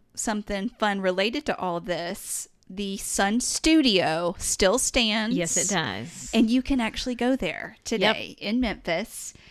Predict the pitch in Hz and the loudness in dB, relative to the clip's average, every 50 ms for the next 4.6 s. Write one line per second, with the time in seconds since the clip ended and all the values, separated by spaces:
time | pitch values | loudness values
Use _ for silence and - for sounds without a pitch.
0 | - - - - _ - - 208 202 196 190 185 190 196 214 - - 190 180 - | -20 -20 -20 -20 _ -4 0 2 2 2 2 0 -4 -8 -10 -12 -10 -12 -10 -8
1 | - 185 175 - - 196 190 202 202 202 185 180 175 190 185 196 208 233 226 - | -8 -10 -10 -10 -10 -8 -6 -6 -6 -6 -6 -4 -2 0 0 0 0 -2 -4 0
2 | - - 254 220 175 - - - _ - 202 - - 185 175 - 185 185 - - | 2 4 4 4 4 2 -2 -6 _ -2 -2 0 0 -2 0 0 -2 -6 -4 -4
3 | 196 190 - 226 208 185 135 92 67 - - - - _ _ _ _ _ _ _ | -6 -6 -6 -6 -6 -6 -6 -8 -12 -14 -16 -18 -20 _ _ _ _ _ _ _
4 | _ - 202 190 190 190 185 185 190 190 - | _ -8 -4 -2 -2 -2 -2 -2 -4 -6 -8